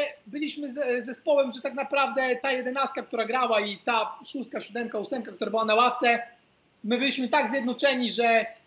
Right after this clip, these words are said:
Wesoły Bus, który już, ten są legendy z Gdańska, który wracał, gdzie, uwierz mi, gdzie chodziłeś, to tak naprawdę jak na polu minowym,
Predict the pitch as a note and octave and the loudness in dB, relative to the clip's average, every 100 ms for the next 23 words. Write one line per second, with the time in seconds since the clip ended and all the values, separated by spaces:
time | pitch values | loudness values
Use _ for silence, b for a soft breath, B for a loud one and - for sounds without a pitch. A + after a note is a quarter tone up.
0 | - A3+ A#3 C4 B3 A#3+ C4+ - B3 - | -4 -2 2 2 2 0 -4 -4 -12 -10
1 | B3 A3+ G#3 G#3 G#3+ - A3+ G#3 G#3 A3 | -4 2 4 2 0 -4 -4 -2 -4 -4
2 | A3 A3 A#3+ A3+ F#3+ G3 F#3 F3 - C4 | 0 2 2 0 0 0 0 -4 -2 0
3 | B3 - A3+ - A3+ G#3+ A#3 - G#3+ G3 | 0 0 -2 -2 -4 2 2 4 2 2
4 | - B B - F3+ C#4+ C4+ B3 C4+ G#3 | -2 B B -14 -2 2 2 0 -2 -2
5 | B3 B3 A3+ C4 C#4+ B3+ - B3+ A#3 B3+ | -2 0 -2 0 4 4 2 -4 -4 -2
6 | C#4 B3+ B3+ B3+ B3+ B3 B3 C#4+ B3+ A#3 | 0 2 2 2 2 -2 0 0 0 -2
7 | A#3 A3 G3+ | 0 0 -2